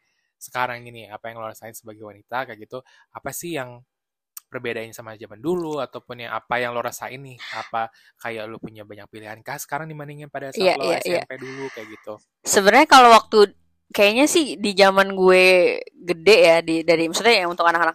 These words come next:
Speaker 2: angkatan gue mungkin, em, kita, kita nggak gitu ngerasain bedanya banget kali, Moy. Mungkin kayak, mungkin nggak kayak nyokap gue atau, eh, generasi-generasi sebelumnya gitu. Mungkin kalau di zaman gue masih yang, kita nih belum ngerasain impact yang berbeda banget gitu loh.
Speaker 1: Hmm.
Speaker 2: Cuma memang gue akuin,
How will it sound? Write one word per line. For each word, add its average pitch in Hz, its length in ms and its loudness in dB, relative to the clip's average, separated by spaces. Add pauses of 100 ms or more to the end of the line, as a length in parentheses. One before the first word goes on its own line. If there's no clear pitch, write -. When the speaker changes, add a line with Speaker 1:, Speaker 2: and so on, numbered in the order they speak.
(160)
Speaker 2:
angkatan 165 240 -6
gue 185 80 6
mungkin, 220 320 0 (560)
em, 175 540 6 (180)
kita, 247 560 4 (320)
kita 226 140 -4 (100)
nggak 185 320 4
gitu 196 160 -12
ngerasain 185 560 -2
bedanya 175 320 -2
banget 170 320 -4
kali, 165 240 -6
Moy. 165 160 -8
Mungkin 175 320 -8
kayak, 165 320 -2
mungkin 175 320 -6
nggak 175 160 4
kayak 165 240 -2
nyokap 165 240 0
gue 165 560 2
atau, 160 320 0
eh, 165 400 -8
generasi-generasi 170 720 -12
sebelumnya 170 400 -10
gitu. 165 240 -12
Mungkin 233 160 -10
kalau 208 160 4
di 180 80 -6
zaman 170 240 -4
gue 208 80 2
masih 190 400 -4
yang, 165 40 -12 (760)
kita 277 180 2
nih 320 160 2
belum 285 240 4
ngerasain 190 320 4
impact 190 320 -4
yang 180 80 0
berbeda 175 320 2
banget 170 240 0
gitu 175 160 2
loh. 170 80 6
Speaker 1:
Hmm. - 80 -6
Speaker 2:
Cuma 175 260 2 (140)
memang 208 320 0
gue 185 160 6
akuin, 202 400 0